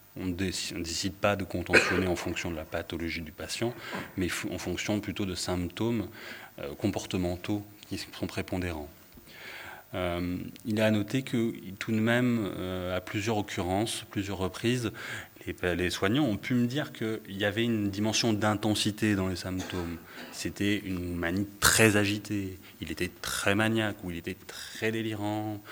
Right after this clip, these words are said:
il, l'organisation était extrême. Il y avait une dimension souvent, euh, d'intensité des symptômes.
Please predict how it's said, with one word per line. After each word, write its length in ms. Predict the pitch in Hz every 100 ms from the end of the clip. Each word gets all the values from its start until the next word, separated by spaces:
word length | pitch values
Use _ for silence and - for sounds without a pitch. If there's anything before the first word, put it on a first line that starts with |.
| - -
il, 80 | 87
l'organisation 680 | 87 87 87 90 90 - 98
était 220 | 90 90
extrême. 600 | 104 - 113 104 107 107
Il 60 | 107
y 40 |
avait 100 | 95
une 120 | 110 110
dimension 640 | 110 107 110 - 120 120
souvent, 440 | 117 - 101 113 113 - - - 87
euh, 160 | 80
d'intensité 800 | 87 113 113 120 113 - 107 117
des 120 | 110
symptômes. 500 | 101 104 95 90 82